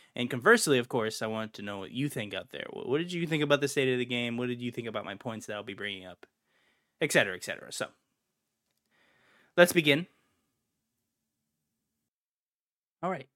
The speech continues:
let's get started. State of the Game, August twenty twenty-three. This is, of course, by Joe Blackburn. He's the game director for Destiny two, and, of course, I have it on my screen if you'd like to read this as well, if you're on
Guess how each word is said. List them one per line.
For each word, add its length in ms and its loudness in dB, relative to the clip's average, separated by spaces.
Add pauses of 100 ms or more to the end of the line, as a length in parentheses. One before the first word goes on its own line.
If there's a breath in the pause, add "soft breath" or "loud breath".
let's 180 -12
get 100 -12
started. 320 -10 (640 soft breath)
State 340 -4
of 60 -2
the 80 -8
Game, 400 -4 (640)
August 600 -14 (100)
twenty 420 -12
twenty-three. 680 -14 (840)
This 120 -2
is, 100 -4
of 60 -12
course, 260 -4
by 260 -4
Joe 200 -10
Blackburn. 480 -10
He's 220 -12
the 60 -16
game 220 -2
director 260 -4
for 120 -12
Destiny 320 -6
two, 240 -2
and, 120 0
of 120 -4
course, 180 -4
I 60 -6
have 100 -4
it 60 -8
on 100 -8
my 80 -14
screen 320 -12
if 80 -20
you'd 160 -20
like 120 -18
to 100 -18
read 240 -18
this 160 -16
as 120 -18
well, 300 -12 (580 soft breath)
if 60 -20
you're 300 -18 (260)
on 320 -14